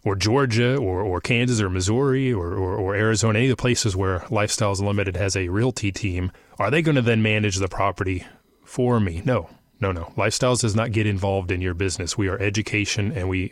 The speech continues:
we are mentors. The realty team can help you find the property,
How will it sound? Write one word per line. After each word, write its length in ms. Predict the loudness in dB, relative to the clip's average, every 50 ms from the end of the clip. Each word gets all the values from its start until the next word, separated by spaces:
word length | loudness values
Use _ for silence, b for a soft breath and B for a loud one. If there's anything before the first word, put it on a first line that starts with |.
| -8 -8 -6
we 120 | -4 -2
are 80 | -2 0
mentors. 580 | -2 -2 -4 -4 -8 -10 -10 -8 -6 -8 -8 -10 B B B B
The 80 | -6 -4
realty 340 | -2 0 -2 0 -2 -4
team 240 | -4 -2 -2 -2 -2
can 140 | 0 -2 -2
help 180 | -2 -2 -4 -4
you 60 | -6
find 300 | -4 -2 0 0 0 0
the 80 | 0 -2
property, 600 | -2 -2 -2 -2 -2 -4 -4 -4 -4 -6 -6